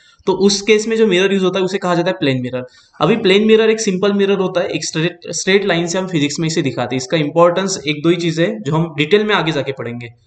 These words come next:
Spherical mirrors के बहुत ही ज्यादा applications होते हैं, Day to day life में भी बहुत बार यूज होता है। तो एक होता है तुम्हारा convex mirror, एक होता है तुम्हारा convex mirror,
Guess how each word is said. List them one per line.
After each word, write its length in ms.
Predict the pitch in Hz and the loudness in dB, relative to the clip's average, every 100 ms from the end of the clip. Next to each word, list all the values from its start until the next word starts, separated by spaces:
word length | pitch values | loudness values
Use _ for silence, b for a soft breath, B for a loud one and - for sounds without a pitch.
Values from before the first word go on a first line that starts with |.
| _ - | _ -8
Spherical 480 | - 175 208 233 | 0 0 2 0
mirrors 360 | 233 208 202 196 | 2 2 2 0
के 100 | 226 | 0
बहुत 300 | 165 156 160 | 0 0 0
ही 60 | 180 | -2
ज्यादा 220 | 190 185 | 0 0
applications 580 | 180 180 180 185 185 180 | 0 0 0 -2 -4 -4
होते 220 | 175 180 | -4 -4
हैं, 140 | 208 - | -6 -2
Day 100 | 139 | -2
to 120 | 135 | 0
day 80 | 160 | -2
life 220 | 160 151 156 | 0 0 -2
में 80 | 156 | -2
भी 120 | 170 | 0
बहुत 240 | 139 151 | 0 0
बार 120 | 151 131 | 0 0
यूज 160 | 123 | -2
होता 200 | 127 123 | -6 -8
है। 80 | 123 - b b | -12 -14 b b
तो 60 | 151 | 0
एक 140 | 170 | 0
होता 180 | 180 185 | 0 0
है 60 | 185 | 0
तुम्हारा 240 | 185 180 | 0 -2
convex 440 | 185 151 147 175 185 | 0 0 0 -2 -2
mirror, 280 | 180 208 220 - | -4 -4 -6 -6
एक 160 | 151 156 | -4 -4
होता 180 | 156 | -4
है 80 | 151 | -4
तुम्हारा 240 | 151 151 233 - | -4 -4 -6 -4
convex 380 | 147 131 131 - | -4 -2 -4 -6
mirror, 220 | 127 123 | -10 -12